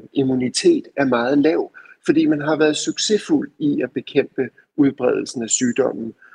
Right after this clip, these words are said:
Og kendskabet til behandlingen af sygdommen er faktisk også lavere i Kina, fordi de har haft rigtig mange, meget få tilfælde at skulle håndtere til sammenligning med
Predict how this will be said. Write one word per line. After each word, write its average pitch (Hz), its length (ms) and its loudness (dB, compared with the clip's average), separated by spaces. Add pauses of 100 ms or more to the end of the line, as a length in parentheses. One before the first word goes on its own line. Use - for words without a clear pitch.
Og 127 140 -6
kendskabet 160 800 0
til 139 140 -6
behandlingen 147 640 -4
af 127 80 -6
sygdommen 127 580 -2 (340)
er 139 80 -8
faktisk 143 460 -2
også 135 240 -2
lavere 135 520 2
i - 100 -2
Kina, 139 420 -2 (360)
fordi 135 220 2
de 139 100 2
har 131 80 2
haft 127 240 -4
rigtig 135 260 0
mange, 120 400 0
meget 123 360 0
få - 300 2
tilfælde 147 580 0 (440)
at 127 80 0
skulle 143 220 0
håndtere 117 580 -4 (180)
til - 80 -6
sammenligning 113 600 -2
med 110 140 -4